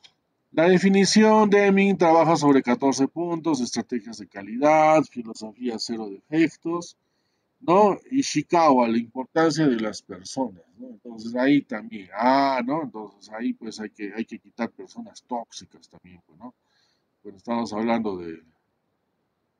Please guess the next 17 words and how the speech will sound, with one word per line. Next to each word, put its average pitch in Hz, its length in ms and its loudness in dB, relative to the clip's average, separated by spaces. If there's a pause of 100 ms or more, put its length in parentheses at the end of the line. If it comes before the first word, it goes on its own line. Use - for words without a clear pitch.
(580)
de 92 100 -16
empresas 110 460 -2
privadas, 95 720 -2
¿no? 131 340 -8
Entonces, - 320 -20
nadie 120 300 0
puede 110 240 0
darse 110 360 0
el 90 120 -2
lujo 107 360 -4
de 90 60 -2
estar 101 300 -2
fastidiando 98 680 -4
en 85 140 -14
la 85 60 -20
empresa, 92 460 -8
¿no? 135 200 -6